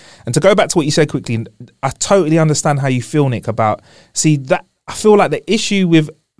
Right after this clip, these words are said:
electric vehicles in total across the wo-, in, in, uh, as a whole across the world is infrastructure. I can just hear it in your voice. Like, the simple solution would be, "Nick,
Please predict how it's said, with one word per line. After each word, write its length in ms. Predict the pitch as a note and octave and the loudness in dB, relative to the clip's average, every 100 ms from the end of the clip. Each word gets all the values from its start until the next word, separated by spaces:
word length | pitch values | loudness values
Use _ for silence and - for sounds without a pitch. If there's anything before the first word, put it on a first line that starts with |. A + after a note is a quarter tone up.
| - | -6
electric 340 | D#3+ - B2+ | -6 -6 -6
vehicles 320 | C#3 - C3 | -6 -4 -4
in 80 | B2+ | -4
total 280 | - D#3 B2+ | -2 0 0
across 260 | A#2+ B2 - | -2 -4 -4
the 60 | B2+ | -4
wo-, 120 | - | -4
in, 180 | B2 B2 | -4 -4
in, 160 | A#2+ B2 | -4 -6
uh, 80 | - - - | -8 -14 -8
as 200 | B2 C3 | -4 -2
a 40 | |
whole 240 | - F3 D3+ | 2 2 2
across 220 | C3 - | -2 -4
the 80 | A2+ | -2
world 200 | G#2+ G#2 | -2 -4
is 260 | A2+ G#2+ - _ - - _ _ | -4 -6 -8 _ -20 -20 _ _
infrastructure. 840 | F#3+ F3+ E3 - C3 - - G2+ F#2+ _ _ | 2 2 2 0 -2 -2 -6 -6 -8 _ _
I 60 | - | -4
can 140 | - F#3 | 2 2
just 160 | F3+ | 2
hear 240 | G3+ G#3+ E3 | 4 4 2
it 80 | |
in 80 | C#3+ | 2
your 120 | C#3+ | 2
voice. 500 | C3+ F#3+ A#2 - - - | 4 2 2 -2 -10 -4
Like, 220 | C#3+ - | -4 -2
the 80 | D3+ | -2
simple 320 | B3+ A#3 G#3 | 0 0 0
solution 360 | - F#3+ F#3+ D3+ | 2 0 0 -2
would 80 | C3 | -2
be, 120 | B2 | 0
"Nick, 380 | D3 G#3 - | 0 0 -4